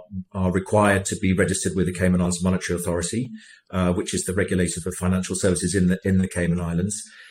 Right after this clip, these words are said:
Um, the, most of the funds that, that I see, and specifically the, the venture capital and real estate funds, um, will be registrable as private funds. So that's the sort of fairly new regulation that came into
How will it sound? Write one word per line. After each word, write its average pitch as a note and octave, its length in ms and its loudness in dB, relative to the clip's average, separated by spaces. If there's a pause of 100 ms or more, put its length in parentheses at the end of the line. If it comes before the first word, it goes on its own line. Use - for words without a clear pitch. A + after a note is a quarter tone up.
(220)
Um, G2+ 480 4 (400)
the, A2 720 8 (140)
most C#3 360 6
of B2 180 2
the A2 360 4 (100)
funds A2 280 4
that, F#2+ 300 0
that G#2 100 6
I A2 140 8
see, G#2+ 280 6
and G2+ 220 2
specifically G#2 600 0
the, F#2+ 260 0
the G2 100 -4
venture G2 320 0
capital - 400 -4
and G2 80 2
real F#2+ 120 2
estate F2+ 320 0
funds, F#2 400 2 (400)
um, F#2+ 480 2
will G#2 300 4
be G#2 220 0
registrable G2+ 680 0
as G2 180 0
private G#2+ 360 2
funds. E2 280 0
So F2+ 120 2
that's F#2 260 -2
the F2+ 200 0 (140)
sort - 160 0
of G2 80 -2
fairly G2+ 360 2
new G2 340 0 (400)
regulation F#2+ 600 2
that F#2+ 140 -2
came F#2+ 200 2
into F2+ 220 0